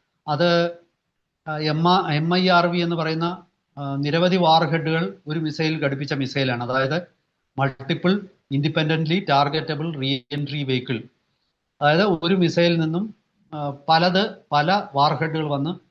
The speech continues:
നൂറും ഇരുന്നൂറും കിലോമീറ്റർ അകലത്തിൽ വന്ന് പതിക്കുന്ന ടെ-, ഒരു ടെക്നോളജി എം ഐ ആർ വി ഉള്ള മിസൈലാണ് അഗ്നി അഞ്ച്. അപ്പോ അഗ്നി അഞ്ച് ചൈനയെ മാത്രമേ പേടിപ്പിക്കുന്നുള്ളൂ, അമേരിക്കയെ പേടിപ്പിക്കുന്നില്ല.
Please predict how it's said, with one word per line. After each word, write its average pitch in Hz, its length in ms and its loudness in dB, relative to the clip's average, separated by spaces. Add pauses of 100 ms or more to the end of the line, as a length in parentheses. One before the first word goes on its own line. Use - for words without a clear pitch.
(420)
നൂറും 170 280 0
ഇരുന്നൂറും 160 460 -2
കിലോമീറ്റർ 147 380 -2
അകലത്തിൽ 147 500 -2 (300)
വന്ന് 143 160 -2
പതിക്കുന്ന 143 540 -2 (280)
ടെ-, 131 200 -4
ഒരു 139 180 -2
ടെക്നോളജി 135 480 0
എം 127 180 0
ഐ 143 100 2
ആർ 139 160 2
വി 143 80 -2
ഉള്ള 135 160 -2
മിസൈലാണ് 135 520 -2
അഗ്നി 147 260 -4
അഞ്ച്. 113 260 -4 (640)
അപ്പോ 139 280 0
അഗ്നി 135 440 -2
അഞ്ച് 202 720 2 (480)
ചൈനയെ 180 420 0
മാത്രമേ 180 380 0
പേടിപ്പിക്കുന്നുള്ളൂ, 160 840 -6
അമേരിക്കയെ 160 420 0
പേടിപ്പിക്കുന്നില്ല. 135 920 -6